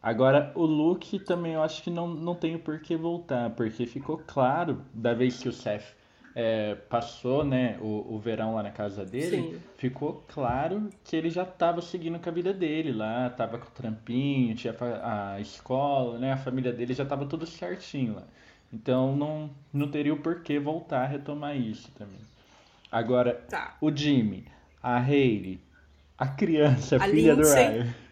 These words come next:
Speaker 1: a Lindsay.
Speaker 2: Que o pai dela morreu e ela não voltou também, né?
Speaker 1: Sim.
Speaker 2: Ela não foi no velório.
Speaker 1: Não,
Speaker 2: O Seth
Speaker 1: verdade.
Speaker 2: casou, que é sobrinho dela, ela não foi no casamento.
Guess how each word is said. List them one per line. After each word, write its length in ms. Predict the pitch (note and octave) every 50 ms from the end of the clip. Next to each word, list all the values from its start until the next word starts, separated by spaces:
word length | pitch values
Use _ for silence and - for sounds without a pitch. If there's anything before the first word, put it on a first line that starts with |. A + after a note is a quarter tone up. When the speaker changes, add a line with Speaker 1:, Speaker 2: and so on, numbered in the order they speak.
| - - - -
Speaker 1:
a 100 | C#3+ C#3
Lindsay. 840 | C#3 C3+ C#3 C#3+ D3 D#3 E3 E3+ - - - - E3 D#3+ E3 E3+ E3 - - - - _ _ _ _ _ _ _ _ _ _ -
Speaker 2:
Que 80 | - A3+
o 60 | G#3+
pai 220 | A3 A3+ G#3+ G#3
dela 200 | G3+ G#3 G#3+ A3
morreu 240 | B3 B3 A#3+ A#3+ A#3
e 20 | G#3+
ela 100 | A#3 C4+
não 120 | D#4+ F4+ F4
voltou 340 | F#4 G4+ A#4 - - D4
também, 320 | B3+ B3+ A3+ G#3+ F#3+ F3+ F3
né? 120 | F#3 A3
Speaker 1:
Sim. 540 | B3 - - - C3+ C3 B2 A2+ G#2+ A2 - - - - -
Speaker 2:
Ela 160 | - D#3+ E3+
não 140 | F3 F3 F#3+
foi 240 | - - - F#4+ B3
no 60 | G3+
velório. 460 | F#3+ G3 F#3 F3 E3 D3+ D3 - - - - - - - - - - - - - - _ _ -
Speaker 1:
Não, 500 | A2+ A2 A2+ A#2 A#2 A#2 A2+ A2 A2 G#2+
Speaker 2:
O 80 | G#2+
Seth 120 | A#2 B2+ C#3
Speaker 1:
verdade. 280 | - G3+ A2+ A2+ A2
Speaker 2:
casou, 320 | - A#3+ A3+ - G#3 G3+ G#3+
que 80 | -
é 40 | B3
sobrinho 440 | B3 - A#3+ G#3 A3 A#3 A#3 A#3+ A#3
dela, 240 | G3+ G#3 G3 G3 G3+
ela 120 | A3 A#3+
não 120 | D4+ G4+ G#4
foi 200 | - - G4 G4+
no 40 | G4+
casamento. 720 | - G4+ F#4+ G4 G4 F#4+ F4 C#4 A3 F#3 - - D3+